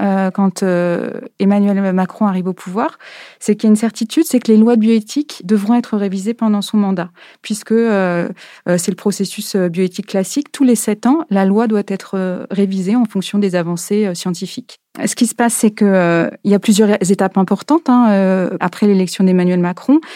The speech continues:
Il y a notamment l'avis du Comité consultatif national d'éthique qui est rendu public en juin deux mille dix-sept et qui se dit favorable à l'ouverture de la P M A aux couples de femmes ainsi qu'aux femmes célibataires. Après cette étape,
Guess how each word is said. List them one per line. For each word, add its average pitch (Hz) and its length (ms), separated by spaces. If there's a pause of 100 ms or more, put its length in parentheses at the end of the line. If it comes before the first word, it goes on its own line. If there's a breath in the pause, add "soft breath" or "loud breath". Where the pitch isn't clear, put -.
(240 loud breath)
Il 202 40
y 202 40
a 202 40
notamment 214 420
l'avis 208 260
du 208 180
Comité 233 640
consultatif - 1000
national 214 600
d'éthique 196 400
qui - 140
est 185 80
rendu 196 340
public 208 360
en 190 140
juin 196 220
deux 214 120
mille 202 180
dix-sept 226 480 (480 loud breath)
et 214 80
qui 277 280
se - 140
dit 208 180
favorable 220 520
à 220 40
l'ouverture 180 460
de 226 60
la 196 100
P - 240
M 190 240
A 220 200
aux 185 120
couples 226 280
de 202 100
femmes 247 240
ainsi 214 200
qu'aux 214 120
femmes 208 220
célibataires. 185 720
Après 214 280
cette 220 220
étape, 262 420